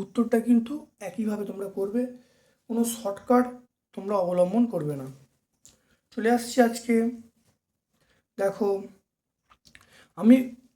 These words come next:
এইটা প্রতিষ্ঠা করব সেটা থার্মোডাইনামিক্সের প্রথম সূত্রের সাহায্যে, অর্থাৎ ডিকিউ equal to ডিইউ plus পিডিভি এই কনসেপ্ট থেকে আসবো। সেইখানে আমরা আদর্শ গ্যাসের সমীকরণ পিভি equal to আরটি এই সমীকরণের কনসেপ্ট নেব,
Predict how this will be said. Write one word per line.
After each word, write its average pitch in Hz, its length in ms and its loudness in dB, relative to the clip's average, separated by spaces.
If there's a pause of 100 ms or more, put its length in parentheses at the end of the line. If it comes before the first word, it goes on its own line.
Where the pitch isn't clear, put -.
(140)
এইটা 262 280 6 (100)
প্রতিষ্ঠা 240 420 4 (100)
করব 170 200 4 (440)
সেটা 202 220 4 (160)
থার্মোডাইনামিক্সের 226 840 4
প্রথম 208 260 -4 (140)
সূত্রের - 400 -6
সাহায্যে, 147 400 -6 (300)
অর্থাৎ 196 260 -2
ডিকিউ 214 220 2 (100)
equal 196 260 -4
to 196 120 -8
ডিইউ 196 160 -4 (160)
plus 196 280 -4
পিডিভি 208 320 0
এই - 140 -6
কনসেপ্ট 160 380 -8
থেকে 190 220 -2
আসবো। 127 240 -10 (1120)
সেইখানে 247 640 6 (360)
আমরা 190 200 -6 (200)
আদর্শ 220 340 -2
গ্যাসের 247 260 -4
সমীকরণ 202 480 0
পিভি 208 280 2
equal 196 280 4 (120)
to 202 100 -6 (360)
আরটি 240 300 -2 (280)
এই 233 160 4
সমীকরণের 185 540 -6
কনসেপ্ট 156 380 -8
নেব, 135 120 -10